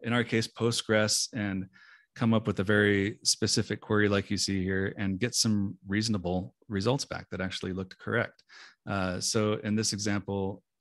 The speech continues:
I gave it a specific question and it came back explaining the C T Es it was using to generate and all of that. And honestly, this is pretty amazing. If you don't wanna spend your whole day writing S Q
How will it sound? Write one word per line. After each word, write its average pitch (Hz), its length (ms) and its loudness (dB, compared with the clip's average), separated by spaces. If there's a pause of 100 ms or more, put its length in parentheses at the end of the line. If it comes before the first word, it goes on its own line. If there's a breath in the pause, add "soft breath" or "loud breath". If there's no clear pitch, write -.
(220)
I 101 60 -4
gave 95 160 0
it 101 80 -4
a 110 60 0
specific - 480 -4
question 110 560 0
and 92 120 -2
it - 120 -10
came 110 200 0
back 101 280 2
explaining 104 560 0
the 87 80 0
C 104 240 0
T 123 360 2
Es 120 120 6
it 110 80 2
was 107 120 -2
using 110 300 0
to 104 80 -6
generate 107 400 0
and 107 80 -6
all 92 180 0
of 90 60 -4
that. 92 220 -2 (440 loud breath)
And 110 260 2 (380)
honestly, 120 480 0
this 101 260 0
is 87 260 -4 (400)
pretty 101 240 -2
amazing. 85 420 -4
If 82 140 -6
you 107 40 -2
don't 113 160 0
wanna 101 160 -2
spend 98 220 -2
your 90 100 -2
whole 90 120 -4
day 87 100 -2
writing 87 240 -4
S - 120 -6
Q 87 100 -12